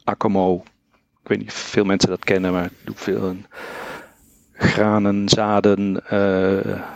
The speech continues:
noten, eh, enzovoort. Dus een hele goede dividenduitkeerder, stabiele groeier. Ehm, hele degelijke bedrijven, eh, met een solide balans, po-, gezonde kasstroom.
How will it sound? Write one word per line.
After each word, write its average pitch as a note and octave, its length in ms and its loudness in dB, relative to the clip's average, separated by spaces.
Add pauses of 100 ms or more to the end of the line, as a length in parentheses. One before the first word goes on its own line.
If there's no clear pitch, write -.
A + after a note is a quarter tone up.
(640)
noten, G2+ 760 2
eh, F#2+ 400 -6
enzovoort. F#2 460 -8
Dus - 80 -10
een - 200 -14
hele A#2 300 2
goede G2+ 300 0
dividenduitkeerder, G#2 1080 2 (300)
stabiele A2 460 2
groeier. G2+ 440 -2 (880)
Ehm, G2+ 460 -10 (460)
hele A2+ 320 0
degelijke A#2+ 680 4
bedrijven, G#2 640 0 (500)
eh, G2+ 200 -14 (380)
met A2+ 160 -16
een - 60 -12
solide B2 360 2
balans, A2 640 2 (140)
po-, - 120 -6 (280)
gezonde A2 440 0
kasstroom. F#2+ 720 0